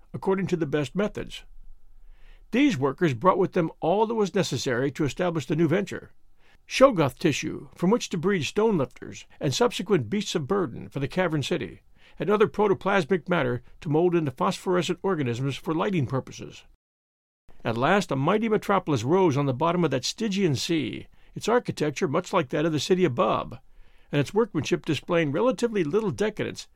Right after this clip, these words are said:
because of the precise mathematical element inherent in building operations. The newly bred Shoggoths grew to enormous size and singular intelligence, and were represented as taking and executing orders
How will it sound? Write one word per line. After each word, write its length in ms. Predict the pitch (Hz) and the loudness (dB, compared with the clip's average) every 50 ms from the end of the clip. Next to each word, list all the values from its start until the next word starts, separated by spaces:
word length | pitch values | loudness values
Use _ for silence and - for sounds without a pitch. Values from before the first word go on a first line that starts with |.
| _ _ - - | _ _ -10 -10
because 280 | 160 - - 180 160 | -6 0 0 2 2
of 80 | 180 160 | 2 0
the 60 | - | 0
precise 480 | - 156 135 - - 202 214 202 - - | -2 -4 -2 -2 0 0 0 0 0 -2
mathematical 580 | - 165 151 - - 190 196 202 185 - 175 - - | -2 -2 -2 -2 -2 -2 -2 -2 -2 -2 -4 -2 0
element 380 | 180 185 147 120 127 127 - - | -2 0 0 0 -2 -4 -4 -4
inherent 480 | - 139 123 107 220 196 135 123 123 - | -4 -4 -2 -2 -2 -2 -2 -2 -2 -4
in 120 | 143 123 | -6 -2
building 320 | 110 190 196 180 151 143 147 | 0 0 2 2 2 0 0
operations. 640 | 147 131 139 151 180 180 - - - 87 - - - - - - - - - - - - - _ - _ - - - - - - - - | 0 -2 -2 -2 -2 -2 -4 -6 -10 -12 -14 -16 -20 -20 -20 -20 -20 -20 -20 -20 -20 -20 -20 _ -20 _ -20 -20 -20 -20 -20 -20 -16 -6
The 100 | - 131 | -2 0
newly 260 | 139 202 269 277 226 180 | 2 4 4 4 4 4
bred 220 | 131 160 160 143 | 4 4 2 2
Shoggoths 640 | 117 - - 247 254 190 131 113 101 101 - - - _ | 2 2 4 4 4 4 0 -4 -4 -6 -8 -10 -14 _
grew 140 | - 185 180 | 2 4 4
to 160 | - - 156 | 4 2 0
enormous 460 | 143 143 165 220 254 240 160 123 - | 2 2 2 2 2 2 2 0 -2
size 480 | - - 185 170 135 117 - 101 - - | -2 -2 -2 -2 -2 -2 -4 -8 -8 -10
and 120 | 135 123 | -8 -6
singular 360 | - - 247 233 202 190 165 | -2 -2 0 2 2 2 2
intelligence, 600 | 147 127 - 190 208 170 113 87 69 65 - - - _ _ _ _ _ _ _ - - - | 2 0 -2 -2 -2 -2 -2 -4 -8 -12 -12 -16 -20 _ _ _ _ _ _ _ -20 -6 -2
and 100 | 160 160 | 2 2
were 80 | 147 | 2
represented 540 | 135 156 202 208 - 226 156 165 185 180 175 | 2 2 0 0 0 0 2 4 4 4 4
as 120 | 165 135 - | 0 -2 -2
taking 420 | - - 208 208 - - 220 190 | 4 4 4 4 4 0 0 0
and 100 | 175 175 | 0 0
executing 520 | - 208 - - - - - 208 185 190 185 | 0 -2 -2 -4 -10 -6 -4 -2 0 2 2
orders 340 | 156 127 123 135 135 - | 2 2 2 0 -2 -4